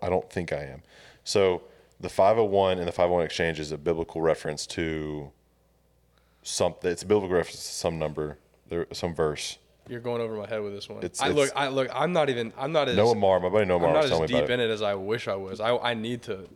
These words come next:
Speaker 2: to, to learn more about it. I just
Speaker 1: And this is kinda, like, just way out, way out there. It's just
Speaker 2: Yeah,
Speaker 1: kind of
Speaker 2: yeah.
Speaker 1: a cool thing. But the address of the building that they are renting out and doing their stuff at is ten fifty-one Baxter Street.
Speaker 2: Ten fifty-one, yeah.
Speaker 1: That's five oh one backwards, which is pretty cool.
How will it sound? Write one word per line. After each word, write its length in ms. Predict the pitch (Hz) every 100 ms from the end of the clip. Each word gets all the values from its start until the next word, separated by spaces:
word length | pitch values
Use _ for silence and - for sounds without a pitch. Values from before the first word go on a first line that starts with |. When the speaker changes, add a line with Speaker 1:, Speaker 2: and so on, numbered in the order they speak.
| -
Speaker 2:
to, 280 | 110 104 101
to 140 | - 113
learn 220 | 107 101
more 160 | 98
about 240 | 98 101 98
it. 60 | 98
I 100 | 113
just 300 | 101 - - _ -
Speaker 1:
And 120 | 101
this 140 | 101
is 80 | 110
kinda, 200 | 113 98
like, 220 | 82 80
just 220 | - 78 82
way 260 | 82 78
out, 180 | 73 69
way 160 | 73 71
out 120 | 69
there. 140 | 71
It's 120 | 73 -
just 140 | 131
Speaker 2:
Yeah, 60 | 117
Speaker 1:
kind 120 | 110
of 60 |
Speaker 2:
yeah. 40 | 76
Speaker 1:
a 20 |
cool 160 | - 80
thing. 280 | 80 78 - - - -
But 420 | 85 98 87 - - _ _ _ _ - 85
the 180 | 92
address 460 | 85 90 90 95 -
of 60 | 87
the 60 |
building 340 | 82 85 90 87
that 160 | 80
they 340 | 80 82 82 78 _ _ _ -
are 100 | 80
renting 220 | 85 80
out 200 | 80 82
and 140 | 80 76
doing 140 | 80
their 180 | 78 78
stuff 300 | - - 85
at 180 | 92 90
is 260 | 78 78 -
ten 280 | - 90
fifty-one 600 | 80 87 - 80 80 78
Baxter 360 | 71 76 76 117
Street. 200 | - - 110
Speaker 2:
Ten 180 | 110 104
fifty-one, 20 | 113
yeah. 160 | 113
Speaker 1:
That's 160 | 113 -
five 300 | - 82 78
oh 80 | 80
one 380 | 78 78 76 76 _ - _
backwards, 400 | - 76 - 73 76
which 80 | 73
is 40 |
pretty 180 | - 78
cool. 180 | -